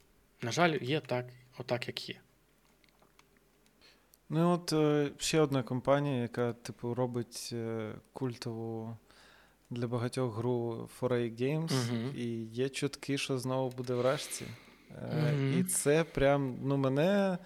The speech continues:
Speaker 2: я такий: «Ну, я не буду тоді грати в цю гру». Ну, типу, як? Вони можуть робити хоч сто разів антивоєнний, е, цей наратив, але, блядь, ну, який вже антивоєнний наратив, коли йде війна? <laughs> Ну,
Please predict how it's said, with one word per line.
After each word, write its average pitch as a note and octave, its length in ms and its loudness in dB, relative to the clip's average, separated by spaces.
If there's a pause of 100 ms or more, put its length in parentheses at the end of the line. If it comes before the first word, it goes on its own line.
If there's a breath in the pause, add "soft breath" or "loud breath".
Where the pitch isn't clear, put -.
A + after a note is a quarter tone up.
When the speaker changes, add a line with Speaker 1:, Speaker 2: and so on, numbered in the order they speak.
(280 soft breath)
Speaker 2:
я C3+ 140 2
такий: C3+ 260 0
«Ну, C3 100 2
я D3+ 120 4
не D#3 80 2
буду C#3 260 4
тоді A#2 220 -2
грати A2 280 -4
в G#2 60 -10
цю - 160 -6
гру». A2 220 -8 (140)
Ну, C#3+ 160 -2
типу, A2 640 -6
як? A#2 340 0 (680 soft breath)
Вони C#3+ 280 2
можуть F3 360 2
робити D#3+ 640 2
хоч - 300 -2
сто - 300 2
разів C3+ 540 0
антивоєнний, A#2+ 1400 -2 (800 soft breath)
е, A2+ 380 -4
цей A2+ 360 -4
наратив, B2 720 0
але, B2 260 2 (200)
блядь, A#2+ 220 0
ну, C3+ 80 -2 (160)
який C#3 260 2
вже C#3+ 180 6
антивоєнний C3+ 500 4
наратив, C3 380 2
коли C3 220 4
йде B2+ 200 6
війна? A#2 420 0
<laughs> - 20 -6
Ну, F3+ 140 8